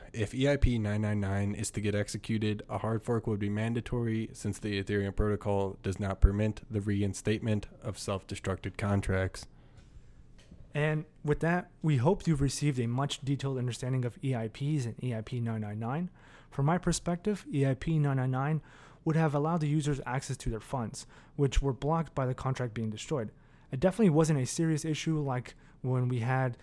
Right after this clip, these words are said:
Speaker 2: the split between Ethereum Classic and then Ethereum two point oh, I guess. But I do see the f-, concerns of the community because it's creating a dangerous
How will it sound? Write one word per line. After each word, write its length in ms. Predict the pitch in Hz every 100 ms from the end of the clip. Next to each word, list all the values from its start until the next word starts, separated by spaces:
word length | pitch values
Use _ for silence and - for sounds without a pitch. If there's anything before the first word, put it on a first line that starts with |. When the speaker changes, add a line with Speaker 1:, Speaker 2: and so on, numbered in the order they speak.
| -
Speaker 2:
the 60 | 131
split 300 | - 160 143
between 380 | 139 - 139 127
Ethereum 320 | - 135 120
Classic 560 | - 151 165 180 160 - - - -
and 140 | 127
then 240 | 127 123 - -
Ethereum 560 | 143 - 143 165 165 147 - - -
two 120 | - 151
point 220 | 135 131
oh, 100 | 156
I 80 | 113
guess. 320 | 117 139 - - - -
But 140 | 156
I 40 | 156
do 160 | 165
see 260 | 190 - 180
the 80 | 151
f-, 200 | - -
concerns 440 | 151 135 147 139
of 80 | 127
the 80 | 120
community 460 | 135 165 160 127 120
because 340 | - 139 135
it's 120 | 127
creating 340 | - 185 185 151
a 60 |
dangerous 600 | 110 165 170 175 160 -